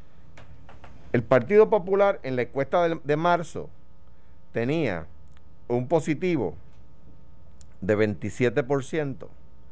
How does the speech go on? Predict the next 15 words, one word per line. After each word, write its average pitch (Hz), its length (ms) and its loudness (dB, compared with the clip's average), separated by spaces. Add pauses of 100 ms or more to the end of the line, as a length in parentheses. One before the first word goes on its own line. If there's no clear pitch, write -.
(420)
y 120 180 0
en 104 140 0
la 104 80 2
encuesta 120 800 0
de 120 240 -4
septiembre 123 840 -4 (680)
tiene 110 180 2
un 113 140 0
positivo 120 480 0
de 98 100 2 (140)
treinta 104 400 0
y 90 40 -10
seis 78 320 -10
por 73 140 -12
ciento. - 380 -12